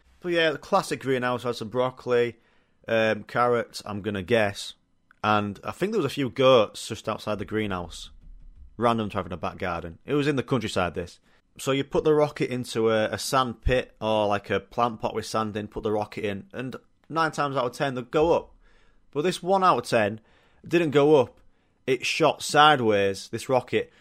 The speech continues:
and went smash into the greenhouse. Poof! And I mean, it lit that greenhouse up. It was a lit house. And basically,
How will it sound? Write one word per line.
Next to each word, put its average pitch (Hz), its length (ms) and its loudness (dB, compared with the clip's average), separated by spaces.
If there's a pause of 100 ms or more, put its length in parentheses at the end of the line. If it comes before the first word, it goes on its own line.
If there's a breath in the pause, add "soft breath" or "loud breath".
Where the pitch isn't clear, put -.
(880 soft breath)
and - 100 -6
went - 140 -6
smash 214 440 -6
into 175 160 0
the 143 60 0
greenhouse. 120 600 2 (320 soft breath)
Poof! - 640 2 (240)
And 127 120 4
I 123 80 6
mean, 123 420 0 (340)
it 120 160 2
lit 113 260 4
that 107 160 4
greenhouse 104 480 -2
up. 92 160 0
It 113 60 -4
was 101 80 -4
a 104 40 0
lit 110 200 0
house. 90 420 -4 (240)
And 117 420 4
basically, 113 680 2